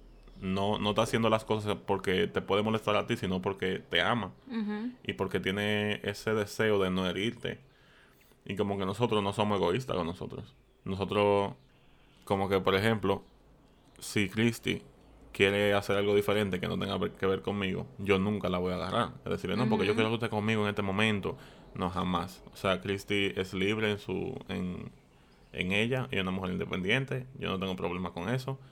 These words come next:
Speaker 1: Y yo por mi parte también, yo tengo mis cosas aparte, pero todo, sin em-, o sea, como que todo es porque nosotros nos hemos dado ese espacio de ser libre dentro de la relación.
Speaker 2: Sí.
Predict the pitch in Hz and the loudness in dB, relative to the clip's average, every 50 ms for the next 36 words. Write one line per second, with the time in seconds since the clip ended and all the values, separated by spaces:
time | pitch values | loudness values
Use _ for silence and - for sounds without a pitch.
0 | - - - - - - - - - - - 98 98 95 92 90 90 90 95 92 | -20 -20 -20 -20 -20 -20 -20 -20 -20 -8 -2 0 0 2 2 0 0 0 0 0
1 | 98 98 101 98 92 95 98 90 87 - 92 90 92 104 110 120 127 123 123 120 | 0 -2 -2 -2 0 0 -2 -2 -2 -2 -2 0 0 0 2 2 2 0 0 -2
2 | 107 101 98 95 98 98 95 95 - - 107 101 101 95 98 92 - 101 101 95 | -2 -2 -2 -2 -2 -4 -4 -6 -6 -6 -8 -6 -6 -6 -6 -2 -2 -2 0 0
3 | 98 90 98 95 98 92 92 110 110 107 101 98 101 - - - - - - - | -2 -2 0 -2 -2 -2 0 0 2 2 2 0 -2 -6 -12 -20 -20 -12 -8 -8
4 | 98 98 95 92 92 92 - - - - 92 90 92 92 95 92 95 90 - 101 | -6 -4 -4 -4 -6 -6 -8 -10 -4 -4 -4 -2 -2 -4 -2 -2 -4 0 2 2
5 | 98 95 95 - - - - 92 90 - 92 92 - - 90 90 87 - - - | 2 2 0 -2 -4 -6 -6 -6 -4 -4 -6 -6 -4 -4 -4 -4 -4 -8 -10 -12
6 | 95 104 95 98 98 95 95 95 98 98 98 95 95 92 - 95 - - 107 113 | -8 -4 -4 -4 -2 -2 -2 -2 0 0 2 0 0 -2 -4 -12 -4 0 0 0
7 | 120 117 107 95 95 - 98 92 90 95 92 95 92 92 92 92 92 92 90 90 | 0 0 -2 -2 -2 -2 -4 -4 -2 -2 -2 -2 -2 -2 -2 -4 -4 -4 -4 -6
8 | 90 92 - 53 58 - - - - - - _ _ - - - | -6 -8 -10 -10 -12 -14 -16 -18 -20 -20 -20 _ _ -20 -16 -14